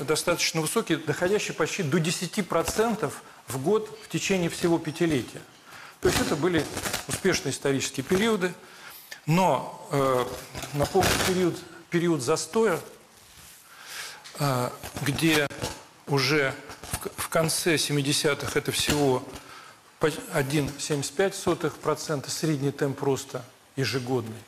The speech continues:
Это уже для Советского Союза очень мало. Это в конце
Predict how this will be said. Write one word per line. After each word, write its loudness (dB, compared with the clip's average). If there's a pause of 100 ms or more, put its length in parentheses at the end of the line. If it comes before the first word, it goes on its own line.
(420)
Это -2
уже 2
для -4
Советского 0
Союза 0
очень -4
мало. -2 (720)
Это -2 (360)
в 0
конце 2